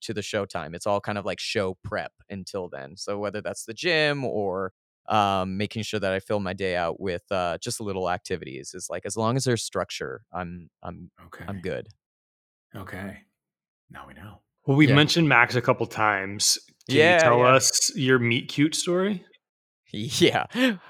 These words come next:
Speaker 1: We met at a Starbucks. I feel like this is, uh, Best in Show when they're like,
Speaker 2: Yes.
Speaker 1: "We saw each other at the Starbucks across
Speaker 2: <laughs>
Speaker 1: the street." Um, we met at a Starbucks. I was standing in line with him. My favorite thing about Max and I is that it never was,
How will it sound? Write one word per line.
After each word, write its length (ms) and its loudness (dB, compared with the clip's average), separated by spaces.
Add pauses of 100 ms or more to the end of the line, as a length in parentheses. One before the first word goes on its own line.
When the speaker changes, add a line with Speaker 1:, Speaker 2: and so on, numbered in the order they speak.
Speaker 1:
We 200 4
met 160 10
at 120 6
a 60 2
Starbucks. 840 -2
I 80 2
feel 180 -2
like 180 0
this 160 -4
is, 200 -6
uh, 280 2
Best 300 -2
in 120 -6
Show 280 0
when 140 -4
they're 120 -2
like, 160 0
Speaker 2:
Yes. 20 -6
Speaker 1:
"We 100 -2
saw 220 0
each 200 -2
other 200 -2
at 120 -4
the 80 -16
Starbucks 500 -8
across 360 -4
Speaker 2:
<laughs> 20 -14
Speaker 1:
the 80 -18
street." 380 -12 (500)
Um, 840 4
we 120 -6
met 160 -2
at 100 0
a 40 -4
Starbucks. 680 -6
I 80 0
was 120 -4
standing 320 -2
in 100 -6
line 200 -4
with 140 -10
him. 340 -8 (640)
My 280 6
favorite 280 -2
thing 140 -2
about 220 2
Max 280 -4
and 80 -10
I 120 -6
is 160 -8
that 200 -2
it 100 -6
never 360 -4
was, 680 -4